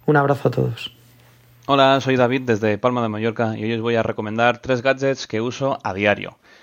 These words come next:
Speaker 2: El primero de ellos es el teclado Keychron K ocho,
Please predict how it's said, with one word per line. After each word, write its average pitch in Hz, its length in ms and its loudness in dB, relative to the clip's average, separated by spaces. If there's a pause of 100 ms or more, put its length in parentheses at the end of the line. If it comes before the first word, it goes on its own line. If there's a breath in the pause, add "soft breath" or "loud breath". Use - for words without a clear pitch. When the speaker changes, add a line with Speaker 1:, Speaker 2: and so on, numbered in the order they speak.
(120 soft breath)
Speaker 2:
El 104 140 -4
primero 139 300 -2
de 135 120 0
ellos 151 320 -2
es 120 140 -4
el 117 140 -2
teclado 123 560 2 (340 soft breath)
Keychron 131 420 0
K 139 220 4
ocho, 147 420 -2